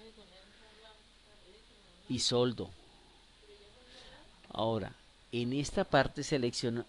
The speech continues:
¿cómo sé si está soldado? Entonces me quito de acá, lo corro, ahí está, el de abajo.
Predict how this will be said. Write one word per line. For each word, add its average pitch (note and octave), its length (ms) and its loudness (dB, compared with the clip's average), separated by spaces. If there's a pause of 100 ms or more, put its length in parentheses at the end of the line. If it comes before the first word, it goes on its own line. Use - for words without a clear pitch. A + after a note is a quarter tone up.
(140)
¿cómo D#3+ 240 4
sé E3 160 0
si E3 140 0
está D3+ 240 -2
soldado? D#3+ 400 0
Entonces F#2+ 320 -8 (100)
me A2+ 140 -6
quito C#3 300 -6
de C#3 100 0
acá, D#3+ 320 0
lo D3 140 0
corro, F3+ 480 0
ahí F#2+ 240 0
está, G#2 420 -4 (320)
el G#2 100 -8
de G#2 140 0
abajo. G2+ 400 0